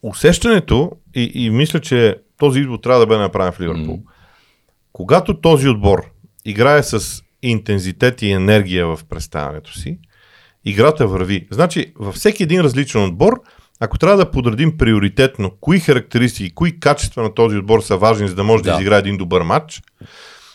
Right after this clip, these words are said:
Speaker 1: примерно аз мога да кажа, че за Манчестър Сити това със сигурност е
Speaker 2: Владеенето.
Speaker 1: владеенето на топката.
Speaker 2: Possession,
Speaker 1: Да,
Speaker 2: да.
Speaker 1: possession-а.
Speaker 2: Да.
Speaker 1: А, за Челси е тактическата структура да не се нарушава, никога да бъдат, а,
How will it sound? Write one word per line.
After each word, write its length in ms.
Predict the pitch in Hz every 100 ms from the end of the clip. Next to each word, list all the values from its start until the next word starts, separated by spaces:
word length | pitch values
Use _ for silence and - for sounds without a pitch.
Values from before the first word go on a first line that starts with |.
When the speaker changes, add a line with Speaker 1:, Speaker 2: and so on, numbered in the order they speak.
| _ _ _ _ _
Speaker 1:
примерно 360 | - 139 113 120
аз 160 | 123
мога 160 | 123 117
да 100 | 104
кажа, 180 | 123 117
че 100 | 107
за 120 | 104
Манчестър 340 | 110 113 -
Сити 220 | - 120 107
това 180 | 120
със 180 | 110 -
сигурност 460 | - 135 131 123 120
е 20 | 117 113 _ -
Speaker 2:
Владеенето. 200 | 95 101
Speaker 1:
владеенето 460 | 104 101 92 87 92
на 120 | 87
топката. 420 | 87 80 - -
Speaker 2:
Possession, 320 | 80 90 90 107 85
Speaker 1:
Да, 60 | 80
Speaker 2:
да. 100 | 80
Speaker 1:
possession-а. 500 | 120 120 - 82 78 82
Speaker 2:
Да. 100 | - - - -
Speaker 1:
А, 300 | 110 107 -
за 160 | 104 104
Челси 380 | 147 151 151 147
е 200 | 139 - -
тактическата 600 | - - - - - 120
структура 500 | - 120 117 120 110
да 100 | 107
не 80 | 104
се 180 | - 104
нарушава, 580 | 98 92 107 101 101
никога 340 | 95 98 95 92
да 80 | 90
бъдат, 420 | 101 101 101 -
а, 180 | 104